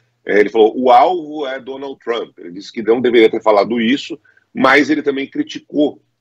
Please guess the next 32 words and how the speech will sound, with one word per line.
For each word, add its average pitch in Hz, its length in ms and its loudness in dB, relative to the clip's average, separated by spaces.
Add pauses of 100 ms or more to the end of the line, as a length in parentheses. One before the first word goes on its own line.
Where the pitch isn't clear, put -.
como 147 440 2
o - 60 -4
Partido 123 320 -6
Republicano 120 560 -2
tá 131 100 -2
usando 117 280 -2
o - 20 0
atentado 127 600 0
como 131 160 -6
uma 131 140 -2
peça 127 300 -6
política. 131 640 -6
Ele 156 120 -4
disse - 180 -4
que 120 80 2
não 123 140 6
faz 107 200 4
sentido, 139 400 -4
que 151 200 2
não 120 240 0
houve 113 180 0
nenhuma 113 240 0
responsabilidade 110 800 -2 (320)
dele 131 580 0 (360)
ou 143 240 -4
do 131 100 -12
governo 131 720 -10
como 120 220 -14
um 147 80 -10
todo 123 400 -2
numa 143 240 -2
ação, 113 420 0